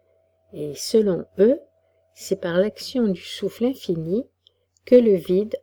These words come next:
entre dans le ciel qui a une sorte de respiration. Dans leur théorie, le vide est ce qui limite les natures,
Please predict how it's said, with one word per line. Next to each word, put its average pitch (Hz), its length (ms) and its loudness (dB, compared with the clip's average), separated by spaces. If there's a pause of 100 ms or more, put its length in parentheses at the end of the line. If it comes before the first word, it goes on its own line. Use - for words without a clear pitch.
entre 202 340 0
dans 160 180 -2
le 147 140 -10
ciel 226 600 -2 (180)
qui - 180 2
a 185 100 8
une 185 180 0
sorte - 440 -6
de 156 160 -2
respiration. 180 880 -6 (1400)
Dans 160 100 -8
leur 165 240 -6
théorie, 202 640 2 (600)
le 196 300 4
vide 240 540 -4 (280)
est 202 120 2
ce - 160 -4
qui 202 200 -2
limite 220 540 -2
les 226 180 -2
natures, 175 720 -8